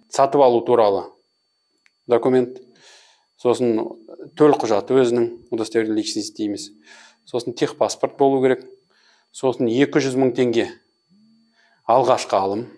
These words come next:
Тоғыз мың алты жүз алпыс теңге ол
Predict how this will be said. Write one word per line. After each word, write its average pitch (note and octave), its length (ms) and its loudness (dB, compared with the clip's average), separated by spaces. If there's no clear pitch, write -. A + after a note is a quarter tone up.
Тоғыз C#3+ 320 4
мың C3 140 2
алты A#2+ 240 2
жүз A2+ 100 0
алпыс A#2 260 0
теңге G#2+ 320 -2
ол G#2 320 -2